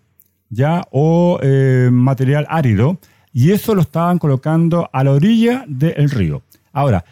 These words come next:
esos trabajos con respecto a sacar ese material pétreo, como también se llama,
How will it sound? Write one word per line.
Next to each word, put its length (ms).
esos 240
trabajos 600
con 140
respecto 680
a 460
sacar 460
ese 400
material 480
pétreo, 400
como 220
también 260
se 120
llama, 360